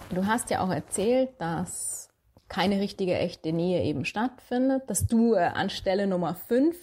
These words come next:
bist und dass da auch kein klärendes Gespräch zwischen euch stattfindet, wo du einfach mal sagen kannst, was du dir wünschst, was er sich wünscht, und dass er dann Kopfschmerzen bekommt, wenn du mit ihm reden möchtest.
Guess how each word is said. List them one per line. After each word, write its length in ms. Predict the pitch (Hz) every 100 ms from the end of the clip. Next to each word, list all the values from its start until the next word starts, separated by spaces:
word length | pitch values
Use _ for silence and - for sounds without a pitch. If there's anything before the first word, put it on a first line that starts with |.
| -
bist 520 | - 285 349 - - - _ _ _ _ _ _
und 640 | 185 185 185 180 170 175 196 _ - _ _ _ _
dass 280 | - 196 208
da 120 | 226
auch 220 | 131 190 -
kein 260 | 185 190
klärendes 540 | 190 170 180 202 185 -
Gespräch 540 | 190 - 175 381 -
zwischen 260 | - 254 208
euch 200 | 180 175
stattfindet, 800 | - 170 - - 170 170 170 - 160 175 175 - _
wo 120 | - 190
du 80 |
einfach 300 | - 165 214
mal 200 | 196 180
sagen 500 | 185 - 143 196 233
kannst, 520 | 240 220 208 233 226 -
was 240 | 165 190
du 100 | -
dir 200 | 170 165
wünschst, 720 | 214 330 349 330 - - _ _ _ _ _ _ _
was 240 | - 185 -
er 260 | - 247
sich 240 | 240 247 -
wünscht, 720 | 214 233 233 240 - - - _ _ _ _ _ -
und 100 | 156
dass 120 | 175
er 100 | -
dann 200 | 170 175
Kopfschmerzen 1040 | - 233 - - 220 220 233 226 - 233 226
bekommt, 640 | 226 - 226 233 233 226
wenn 180 | 208 208
du 60 |
mit 220 | 208 214 196
ihm 120 | 208
reden 360 | 202 214 214
möchtest. 720 | 202 202 202 - 196 196 208